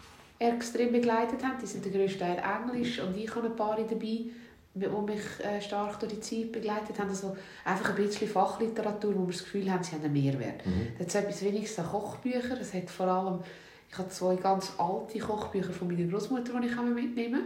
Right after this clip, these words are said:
Speaker 2: Okay.
Speaker 1: Wo ich nie, ich, die ist, ich bin jährig gewesen, als sie gestorben
Speaker 2: Mhm.
Speaker 1: ist. Also, das sind übertragene Sachen, die mir meine Mutter, äh, vermacht haben von Seiten von meiner Familie. Also ganz alte Kochbücher.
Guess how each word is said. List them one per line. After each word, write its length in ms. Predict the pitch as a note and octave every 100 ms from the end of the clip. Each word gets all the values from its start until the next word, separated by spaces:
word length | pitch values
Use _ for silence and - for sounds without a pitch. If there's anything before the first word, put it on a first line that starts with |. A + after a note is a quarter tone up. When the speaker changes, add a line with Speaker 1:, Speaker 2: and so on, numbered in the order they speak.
| - - -
Speaker 2:
Okay. 320 | - E2 C#3+ -
Speaker 1:
Wo 440 | F#3 G3+ G3 - - F#3
ich 220 | F#3+ F3+
nie, 260 | F#3+ G#3 A3+ A3 F#3+
ich, 100 | F#3 - - - F3
die 60 | G3
ist, 240 | F#3+ -
ich 140 | F#3 -
bin 120 | G3
jährig 260 | F#3 F#3 G#3
gewesen, 180 | - G3
als 80 | F#3
sie 60 |
gestorben 440 | - - G3 A3 A#3+
Speaker 2:
Mhm. 60 | G#3+
Speaker 1:
ist. 120 | A#3
Also, 220 | G#3+ F#3 G3 - - -
das 100 | -
sind 120 | G#3 G3
übertragene 580 | G3 - F#3+ F#3+ G3 F#3+
Sachen, 420 | F#3+ G3 G3+ G3+
die 80 | F#3+
mir 60 |
meine 200 | F#3 F3
Mutter, 400 | F3 F#3+ G3 A3 - -
äh, 220 | G3+ G3+ G3+ - -
vermacht 420 | - G3 G#3+ G#3
haben 120 | G#3+
von 140 | - F#3+
Seiten 240 | G#3+ G3
von 140 | F3+ F3+
meiner 180 | F3 E3+
Familie. 360 | E3 F3+ G#3
Also 160 | F3+ C#3+ -
ganz 340 | C#3+ C3+ -
alte 280 | - D#3 -
Kochbücher. 440 | F3 F3+ - F3+